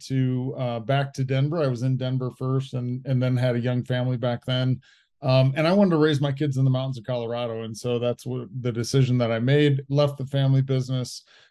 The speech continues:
Um, and I just needed a job. So I found a small non-bank lender that was interested in penetrating the franchise space.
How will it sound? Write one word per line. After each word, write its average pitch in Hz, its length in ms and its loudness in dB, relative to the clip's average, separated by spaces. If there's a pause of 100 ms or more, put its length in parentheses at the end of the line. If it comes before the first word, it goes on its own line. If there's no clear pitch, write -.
(140)
Um, 120 680 0
and 147 320 2
I 147 120 0
just 160 220 0
needed 127 300 2
a 110 40 -8
job. 117 540 -4
So 131 400 0
I 127 120 -6
found 147 400 -4
a 135 220 -2
small 143 840 -2
non-bank 139 680 -2
lender 131 600 -2 (500)
that 147 160 2
was 143 160 2
interested 143 720 2
in 135 360 2
penetrating 135 640 -2
the 113 100 -8
franchise 131 540 -4
space. 123 560 -6